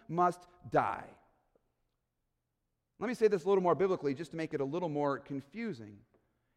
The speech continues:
Not only must you die in order to be a saint, the good news for you today is it's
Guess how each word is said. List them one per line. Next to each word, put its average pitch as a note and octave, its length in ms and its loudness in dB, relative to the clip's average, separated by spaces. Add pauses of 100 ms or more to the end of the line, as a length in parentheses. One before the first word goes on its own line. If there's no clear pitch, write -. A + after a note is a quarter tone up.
Not A3 160 6
only C4+ 200 2
must A3+ 440 4
you G#3 120 -4
die D3+ 280 6
in D3 120 2
order D3 240 -2
to C#3 140 -12
be C3+ 160 -4
a C3 40 -2
saint, C#3 400 -10
the G3 60 -2
good G3 240 -4
news G3 180 -2
for E3+ 140 -12
you E3 120 -6
today D3 360 0
is G#3+ 240 2 (240)
it's G3 160 0